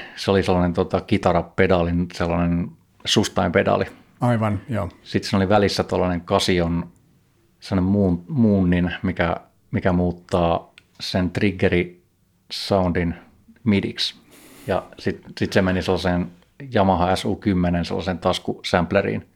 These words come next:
Speaker 2: Joo.
Speaker 1: josta tuli se soundi.
Speaker 2: Joo.
Speaker 1: Ja sit se S U kymppi, siinä taitaa olla joku ehkä kaksitoista bittiä tai jo-, jotain, että se, niinku se, se ei ole kovin syvä se basarisoundi.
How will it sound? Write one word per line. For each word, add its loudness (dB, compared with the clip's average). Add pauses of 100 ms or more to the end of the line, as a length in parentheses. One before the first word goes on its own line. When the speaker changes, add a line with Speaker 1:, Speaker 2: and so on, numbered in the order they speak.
(100)
Speaker 2:
Joo. 0 (200)
Speaker 1:
josta -2
tuli -4
se -6
soundi. 0 (260)
Speaker 2:
Joo. -2 (400)
Speaker 1:
Ja -2
sit 0
se 2 (140)
S 0
U 2
kymppi, 0
siinä -4
taitaa -2
olla 0
joku -4 (580)
ehkä -12
kaksitoista 0
bittiä 2
tai 0 (680)
jo-, -2
jotain, 0
että -6
se, 0
niinku -2
se, 0 (120)
se -2
ei 4
ole -2
kovin 2
syvä 4
se -2
basarisoundi. 0